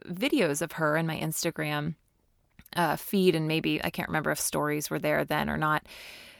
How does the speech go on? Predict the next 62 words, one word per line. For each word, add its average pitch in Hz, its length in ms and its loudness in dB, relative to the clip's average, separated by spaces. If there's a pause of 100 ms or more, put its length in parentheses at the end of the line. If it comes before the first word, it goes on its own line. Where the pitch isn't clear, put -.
(220)
Um, 156 320 2 (120)
I 175 60 -2
think - 260 -4
two, 156 260 2
three, 156 200 0
or 156 60 0
four 160 200 2
years 151 180 0
old. 156 300 4
And 170 220 2
someone 220 400 6
said, 165 400 4
"I'd 170 200 -4
rather 202 300 8
not 180 240 4
see - 160 -2
your 165 140 2
daughter 156 300 4
at - 120 0
all 160 220 8
than 147 160 -4
just - 180 -4
be 156 80 0
looking 151 260 -2
at 151 100 -8
the - 60 -4
back 135 260 -4
of 165 80 -4
her - 80 -4
head 156 220 0
all 135 140 2
the - 80 -8
time." - 420 -8
And 175 140 -2
I 185 60 0
just, 180 340 -2
I 196 100 2
was 196 160 4
so 277 260 2
sad - 300 0 (140)
about 190 340 8
that. 156 300 6
And 208 240 0
it 180 120 2
made 196 280 2
me 202 140 2
really 170 260 2
angry. 160 460 2
And 147 100 0
I 139 60 -4
probably 156 460 2
responded 139 600 -2
in 131 100 -4
a - 60 -6
little - 160 -4
bit - 140 -2
of 143 80 -4
a 151 60 -2
knee-jerk 147 460 -4
way 147 200 2
to - 140 -6
that 143 220 4